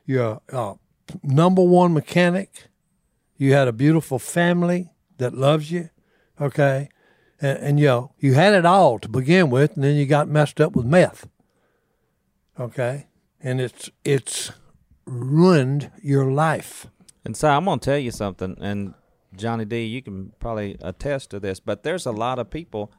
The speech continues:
Speaker 2: that are dealing with these same issues with family members. I know Mac deals with it all the time, but,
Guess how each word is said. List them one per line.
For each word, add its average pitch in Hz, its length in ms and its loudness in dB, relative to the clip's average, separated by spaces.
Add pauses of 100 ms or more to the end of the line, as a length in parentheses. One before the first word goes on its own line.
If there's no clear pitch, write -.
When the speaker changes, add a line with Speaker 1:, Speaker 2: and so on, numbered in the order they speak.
(320)
Speaker 2:
that 120 120 -4
are 113 60 -4
dealing 123 480 -6
with 107 160 -10
these 131 220 -10
same 143 360 -10
issues 110 400 -12
with 98 160 -12
family 160 420 -10
members. 156 540 -12 (420)
I 110 120 -6
know 139 160 -2
Mac 127 380 -2
deals 117 280 -4
with 117 160 -6
it 117 100 -10 (200)
all 120 180 -6
the 113 60 -6
time, 123 360 -10
but, 98 200 -6